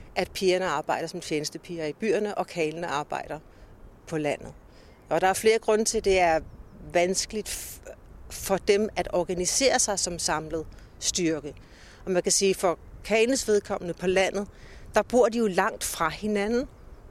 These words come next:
Øhm, og der er jo ikke fjernsyn, der er ikke, øh, noget som helst, altså, kommunikationsmulighed, og, og deres dage er lange, og deres arbejde er hårdt, og hvis de har aviser til rådighed, så er det jo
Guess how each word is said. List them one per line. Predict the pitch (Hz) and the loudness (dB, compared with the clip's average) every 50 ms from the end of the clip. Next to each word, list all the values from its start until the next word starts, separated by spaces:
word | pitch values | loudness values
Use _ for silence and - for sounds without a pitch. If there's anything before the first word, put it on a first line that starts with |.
| - - | -12 -8
Øhm, | 175 180 175 170 165 165 170 - - | -6 -4 -4 -4 -6 -8 -10 -6 -2
og | - 160 - | -2 0 2
der | 190 | 2
er | 180 180 | 4 6
jo | 190 | 6
ikke | 220 269 - - | 4 6 4 2
fjernsyn, | - - 208 165 151 156 - - 180 143 156 | 2 2 2 2 2 2 -2 -2 -2 -4 -2
der | - 180 | 2 2
er | 180 | 4
ikke, | 190 214 233 - 277 254 247 220 202 185 165 147 | 4 2 2 2 4 4 4 4 4 4 2 2
øh, | 156 - 143 147 - - - 175 190 | 0 -4 -8 -12 -14 -16 -14 -10 -6
noget | 185 185 180 202 196 220 226 | -4 2 6 8 8 8 6
som | - - 190 | 4 -2 -2
helst, | 185 190 143 - - - - | -2 -2 -2 -2 -8 -8 -8
altså, | - - - 190 | -8 -8 -8 -12
kommunikationsmulighed, | - - 180 185 180 175 185 175 - 208 220 208 196 - 208 190 185 185 185 190 185 190 - - - | -10 -8 -6 -4 -4 -4 -4 -2 0 0 0 0 -2 -4 -4 -4 -4 -2 -2 -2 -2 -2 -4 -4 -4
og, | 160 165 - - - - - - - - - - - | -4 -4 -6 -8 -18 -20 -20 -20 -20 -20 -10 -2 -2
og | 170 165 | 0 4
deres | - 170 170 160 - | 4 4 4 4 2
dage | - 185 175 175 202 233 | 2 4 4 6 4 4
er | 240 208 | 4 4
lange, | 208 190 170 160 175 202 226 | 4 4 4 2 2 2 2
og | 226 | 2
deres | 202 180 - | 2 2 2
arbejde | - 170 185 208 196 214 208 196 185 185 | 2 2 2 0 0 0 -2 0 0 0
er | 175 | 0
hårdt, | 165 - 196 180 196 220 226 - - - - | 2 2 4 6 6 4 4 2 -4 -2 -2
og | 185 180 170 165 - - | -2 -2 -2 -6 -4 -2
hvis | 202 202 - | -2 -2 -2
de | - 208 202 | -2 -2 -2
har | 165 175 165 160 | 0 2 2 2
aviser | 190 170 185 247 254 190 - - 240 - - - | 2 2 2 2 4 4 0 0 -2 -6 -10 -6
til | - - 202 | 0 2 2
rådighed, | 170 170 185 202 214 247 254 233 220 208 190 - - - - - - - - - - | 6 6 8 8 8 8 8 6 6 4 4 2 -8 -12 -12 -14 -14 -14 -14 -10 -4
så | - - 202 | -2 2 6
er | 196 202 208 202 | 6 6 6 6
det | 196 208 202 | 6 6 6
jo | 185 175 170 | 6 6 4